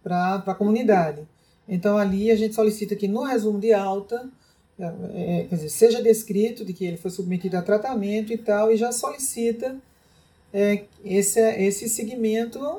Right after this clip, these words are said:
é, a nível de atenção primária. Se ele for pra, pra o interior, ou aqui mesmo em João Pessoa, mas que ficou numa unidade básica, então a gente já solicita, é, é, já sai com a solicitação do primeiro teste que ele vai fazer.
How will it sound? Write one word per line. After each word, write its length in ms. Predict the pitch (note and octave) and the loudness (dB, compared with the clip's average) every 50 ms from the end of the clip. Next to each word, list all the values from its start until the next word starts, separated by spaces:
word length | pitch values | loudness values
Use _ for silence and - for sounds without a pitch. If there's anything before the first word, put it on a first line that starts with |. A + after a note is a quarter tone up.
| - | -4
é, 240 | - G#3 G3+ G#3 G#3 | -4 -2 0 0 0
a 100 | G#3 G#3 | 0 0
nível 460 | G3+ G3 G3 G#3 A3 A#3 A#3 C#4 D4 | 0 0 0 0 0 -2 -2 -6 -8
de 100 | - C4 | -6 -6
atenção 320 | C4 C4+ - D#4 - E4+ E4 | -6 -4 -4 -6 -6 -6 -4
primária. 560 | - F#4+ F#4 F4 A#3+ F#3 E3 D3+ D#3 D#3 - - _ _ _ _ _ _ _ - - | -4 -2 0 2 2 2 2 0 -2 -6 -8 -12 _ _ _ _ _ _ _ -18 -12
Se 280 | - - - - - | -8 -4 -4 0 2
ele 300 | F4 G#4+ B4+ A4+ B3+ A3 | 4 6 6 4 4 0
for 380 | - - - G#3+ G3 F#3 F#3 F3+ | 0 4 6 6 6 6 2 0
pra, 760 | - G3+ G3 G3 F#3 F#3 F3+ F3 E3+ E3+ D#3+ D#3+ D#3+ E3 F3+ - | 0 0 0 2 2 2 2 0 0 0 -2 -4 -6 -8 -10 -8
pra 120 | F3+ F3 F3 | -8 -6 -6
o 60 | F3 | -6
interior, 400 | F3+ F3 G#3 A3 B3 A#3 F#3 F#3 | -4 -2 -4 -2 0 0 0 0
ou 320 | F#3+ F3+ E3+ E3 E3+ F#3 | 0 -2 -2 0 2 2
aqui 240 | F#3 F#3 - - A#3+ | 2 0 -2 -4 -4
mesmo 200 | A#3+ A3+ G#3 G3 | 0 0 0 2
em 20 | |
João 160 | F#3 G3+ G3 F3 | 0 -2 -2 0
Pessoa, 500 | G3+ F#3+ F#3+ - - G3+ F#3+ F#3 F3+ E3+ | -2 -2 -2 -2 0 0 0 2 0 0
mas 300 | E3 E3 E3+ E3+ E3+ - | -2 -2 -2 -4 -4 -6
que 100 | F#3+ F3 | -8 -8
ficou 300 | - F#3+ F3+ - G3 G3+ | -8 -6 -2 0 0 2
numa 160 | G#3 G3+ G3 | 2 2 0
unidade 340 | F#3+ F3+ E3 E3+ E3 E3 E3 | 0 0 0 0 -2 -2 -2
básica, 560 | E3+ F#3 G#3 A3+ A3+ G3+ F3+ - F3 E3+ - _ _ _ _ _ _ _ _ _ _ _ - | 0 4 4 4 4 2 0 -4 -10 -12 -12 _ _ _ _ _ _ _ _ _ _ _ -6
então 360 | F#3+ F#3+ F3 - G3 F#3+ G3+ | -4 -4 -2 0 0 0 0
a 60 | G3+ | 0
gente 300 | F3+ F3+ G3 G3 F#3+ G#3 | 0 0 -2 -2 -2 -2
já 180 | F3 F3+ F#3+ F#3+ | -2 0 -2 -2
solicita, 920 | - - G#3 A3 G#3+ G#3+ - - G3 F#3 F3+ F3+ - G#3+ G#3+ A3 A3+ - - - - - _ _ _ _ _ - | -2 0 0 0 0 0 -2 -2 0 0 0 0 2 2 2 2 0 -4 -12 -20 -20 -20 _ _ _ _ _ -6
é, 100 | F3+ F3+ - - F#3+ | -6 -4 -2 -2 -2
é, 500 | F3+ F3 E3+ E3 D#3+ D#3 D#3 - - - - | -2 -2 -2 -4 -4 -4 -4 -4 -6 -8 -8
já 220 | E3+ F3+ F3+ F3+ | -2 0 0 0
sai 320 | F3 - - G3 F#3+ G3 G3 | 0 0 2 2 2 2 2
com 160 | - A3 G#3 | 0 0 0
a 60 | G3 | 0
solicitação 680 | F#3+ - G3 F#3 - G3+ F3+ - - F#3+ F#3+ G3 G3 | 0 0 -2 -2 -2 -4 -4 -2 -2 -2 -2 -2 0
do 140 | F#3 G#3+ G#3 | 0 0 0
primeiro 400 | G#3 - G#3 G3 G3+ A3 B3+ D#4+ | 0 0 0 2 4 2 2 0
teste 400 | - - G#3 F#3+ F#3+ G3 - - | 0 0 2 2 2 0 0 2
que 40 | A3+ | 2
ele 100 | A3 A#3 | 2 2
vai 60 | A#3 | 0
fazer. 460 | - D4+ D#4+ D#4+ A3+ F#3+ D#3+ D3+ - | 0 -2 0 2 2 0 0 -2 -8